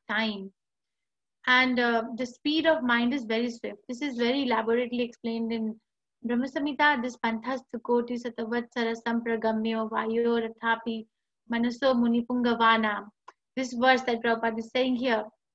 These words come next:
that mind speed is very swift. I am sitting here and I want to go to my room in my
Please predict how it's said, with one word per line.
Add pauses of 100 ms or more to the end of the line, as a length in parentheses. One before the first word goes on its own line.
that
mind
speed
is
very
swift. (120)
I
am
sitting
here (420)
and
I
want
to
go
to
my
room (300)
in
my